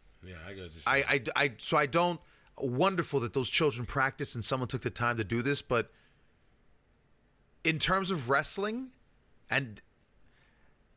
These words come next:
Speaker 2: this goes back to the conversation we were having via text. In terms of wrestling,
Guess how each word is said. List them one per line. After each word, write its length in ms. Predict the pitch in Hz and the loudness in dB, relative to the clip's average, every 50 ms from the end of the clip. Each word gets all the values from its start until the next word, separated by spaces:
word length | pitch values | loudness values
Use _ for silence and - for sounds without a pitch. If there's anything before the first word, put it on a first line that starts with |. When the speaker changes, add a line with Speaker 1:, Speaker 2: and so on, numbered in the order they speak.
| _ _ - 90 | _ _ -8 -2
Speaker 2:
this 220 | 92 110 101 - | 0 0 0 2
goes 160 | - 120 101 | 0 0 0
back 240 | 95 117 113 113 - | 2 0 0 0 -4
to 60 | - | -8
the 40 | 107 | -8
conversation 600 | - - 110 104 101 - - 113 101 95 - 113 110 | -4 -2 -2 0 0 -2 0 0 0 0 0 0 0
we 40 | 107 | 0
were 60 | 98 | 2
having 240 | 98 101 98 98 98 | 2 0 -2 -2 -2
via 140 | 113 113 110 | -2 -2 -2
text. 540 | - - 104 92 92 - - - - - - _ _ _ _ _ - | -2 -2 -4 -4 -6 -8 -12 -14 -14 -16 -20 _ _ _ _ _ -6
In 140 | 113 113 110 | -4 -4 -2
terms 300 | - - 127 131 135 139 | -2 -2 -2 -2 -2 -4
of 140 | 156 135 131 | -4 -2 0
wrestling, 560 | 147 139 139 - - - 110 101 90 85 85 | 0 0 0 -2 -4 -4 -4 -4 -4 -4 -8